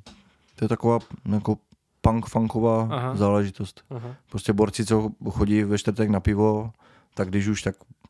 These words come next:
Speaker 1: budou to zkoušet. A ta kapela existuje od roku devadesát sedm, myslím, nebo devadesát osm.
Speaker 2: Ty máš tam takové držáky, tyjo, jako.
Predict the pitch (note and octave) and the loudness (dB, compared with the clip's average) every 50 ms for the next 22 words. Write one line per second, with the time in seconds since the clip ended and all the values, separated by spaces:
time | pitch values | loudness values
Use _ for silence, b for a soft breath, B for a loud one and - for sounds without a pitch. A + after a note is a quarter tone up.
0 | _ - - F#2 G2 F#2+ F#2+ - G2+ F#2 - - G2 F2+ - - - - - - | _ -6 -2 0 0 0 0 -2 -4 -6 -4 -6 -8 -8 -8 -10 -12 -16 -18 -20
1 | - - F2 F2+ - - - G2 - G2 F#2 F#2 F#2 F2 F2 - - G2 G2+ G2+ | -14 -12 -12 -12 -10 -10 -12 -8 -4 -2 -2 -2 -2 -4 -6 -8 -8 -8 -8 -6
2 | G2+ F#2+ - - G#2 G2+ - - G#2 F#2+ F#2+ F#2 F#2+ - - F#2+ F#2 - - - | -8 -10 -8 -8 -8 -8 -6 -6 -4 -2 -2 -2 -4 -6 -8 -8 -10 -10 -8 -8
3 | G2+ G#2 G#2 G2+ G2 G2+ - - - A2+ G#2 G2+ G2 A2+ G#2+ G#2 F#2+ - G2+ G#2+ | -6 -6 -4 -6 -8 -8 -10 -12 -12 -10 -10 -10 -8 -8 -8 -8 -8 -10 -12 -14
4 | A#2 A2 - - _ _ b b b b b b b - C3+ B2+ - - C3+ C3 | -14 -14 -16 -20 _ _ b b b b b b b -6 -4 -4 -4 -2 -2 -2
5 | A#2+ - C#3+ C3 C3+ C3 D3 E3+ F3+ - - C3+ - - A#2 A2 G#2 - _ C#3 | -2 0 0 0 0 0 -2 -2 -4 -6 -8 -8 -8 -6 -8 -8 -8 -10 _ -16
6 | A#2+ - - B2 A#2 | -16 -12 -12 -12 -12